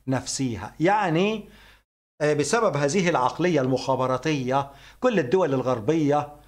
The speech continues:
طبعًا واجهت الهزيمة. كل ما تريد معرفته عن انتخابات روسيا عشرين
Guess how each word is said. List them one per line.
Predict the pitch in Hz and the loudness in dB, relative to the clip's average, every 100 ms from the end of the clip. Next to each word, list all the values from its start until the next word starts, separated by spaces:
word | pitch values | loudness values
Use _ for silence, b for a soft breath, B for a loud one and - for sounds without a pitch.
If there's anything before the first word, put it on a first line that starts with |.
| b b - | b b -2
طبعًا | 147 127 127 | 0 2 0
واجهت | 127 143 123 123 | 0 0 -2 -4
الهزيمة. | 120 117 113 117 120 | -4 -4 -6 -6 -2
كل | 220 220 | 0 0
ما | 160 | 0
تريد | 156 160 | 0 -2
معرفته | 151 127 165 139 | 0 0 0 -2
عن | 127 | -2
انتخابات | 127 123 123 127 143 | -4 -6 -4 -2 -2
روسيا | 143 - 120 | -4 -4 -4
عشرين | 107 135 143 135 | -4 -4 -4 -4